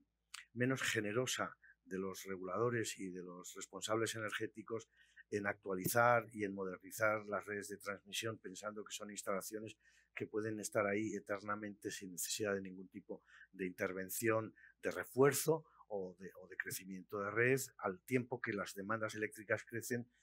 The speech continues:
y los centros de generación se van, digamos, acoplando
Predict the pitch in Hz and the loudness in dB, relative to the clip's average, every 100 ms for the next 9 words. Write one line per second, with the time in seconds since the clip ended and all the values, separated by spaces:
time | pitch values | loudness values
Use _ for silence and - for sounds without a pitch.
0 | _ 113 104 95 - 110 104 98 98 104 | _ -6 -4 -4 -4 -6 -6 -6 -4 -4
1 | 98 92 110 104 101 95 98 104 95 101 | -4 -4 -6 -6 -4 -2 0 -2 -4 -6
2 | 107 - 104 95 - 104 101 | -8 -10 -12 -8 -4 -4 -4